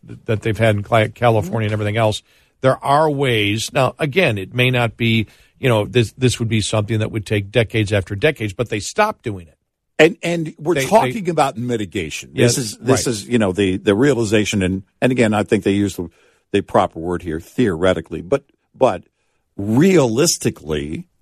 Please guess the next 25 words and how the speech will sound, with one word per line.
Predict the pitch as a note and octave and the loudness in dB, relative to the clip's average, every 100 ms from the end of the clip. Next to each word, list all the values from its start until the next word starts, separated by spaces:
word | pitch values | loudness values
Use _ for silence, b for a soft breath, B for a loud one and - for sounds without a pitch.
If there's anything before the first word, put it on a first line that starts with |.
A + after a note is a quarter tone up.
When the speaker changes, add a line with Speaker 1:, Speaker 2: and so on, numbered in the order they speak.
| _ _ _ _ | _ _ _ _
Speaker 2:
had | C3 B2+ A2+ | -2 0 0
they, | A2+ G#2+ G#2 - - | -2 -2 -8 -14 -4
uh, | G2 F#2 F2 E2+ E2+ | 2 4 4 2 -2
you | - G#2 | -2 -2
know, | F2 | -2
continued | - G#2 F2+ C#3+ D#3 B2+ G#2 F#2+ | -2 -4 0 2 2 2 0 -4
planning | - G#2+ G#2 G#2 | -4 0 2 2
or, | F#2+ G2+ | 2 2
or | G2 | 0
put | F#2 C#3 | 0 2
into | B2 A2 F#2+ b b b | 2 2 0 b b b
motion | A2+ A2+ A2+ G2+ | 0 2 0 -4
the | F2+ | -6
planning | - C3+ C#3+ C#3 C3 - _ _ _ _ _ | -4 0 0 0 -2 -6 _ _ _ _ _
and | A2 G#2 | -2 2
then | A#2+ B2 A2+ A2+ G#2+ | 4 4 0 -2 -4
the | G2 G#2 G2+ G#2 | -4 -2 0 0
execution | G#2 - - B2 - | -2 -2 0 0 0
of | F#2 D#2 | -2 2
building | C3+ G3+ F3+ | 2 2 0
the | A#2 A2 | 2 2
infrastructure | A2 G#2 G#2 - F#2 - | 0 -2 -4 0 0 -2
for | E2 E2 | -6 -6
the | |
storage | D#2+ - C3+ A#2 G2 - | -4 2 4 4 0 -6